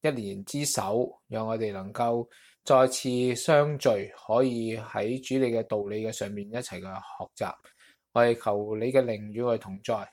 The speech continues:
讓我哋有悟性，能夠了解你更深。求你嘅靈與我哋同在。Our Heavenly Father,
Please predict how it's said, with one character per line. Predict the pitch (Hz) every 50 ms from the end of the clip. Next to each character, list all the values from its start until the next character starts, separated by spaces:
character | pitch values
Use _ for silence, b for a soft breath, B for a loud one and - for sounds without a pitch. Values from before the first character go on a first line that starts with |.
| _ _ _ _
讓 | - 104 104
我 | 110 107 104
哋 | 104
有 | 104 104 110
悟 | 113 110 107 104 104 104
性， | - - 117 113 107 104 104 -
能 | 98 98 95
夠 | - 98 98 101
了 | 101 98 98 98 -
解 | - 101 95 98 107 113
你 | 104 101 190
更 | - 92 85 95 -
深。 | - - 117 104 95 - _ _ _ _ _ _ _ _ _ _ _ _ -
求 | - - 92 90 90
你 | 90 95 98 101 104
嘅 | 113 107 104 104
靈 | 104 104 95 95 98
與 | 101 113
我 | 120 123 113
哋 | 107
同 | 101 98 95
在。 | 98 - 107 92 - - _ _ _ _ _ _ _ _ _
Our | - 98 98 98 95
Heavenly | - 131 127 139 143 139
Father, | - 143 135 135 135 143 139 139 135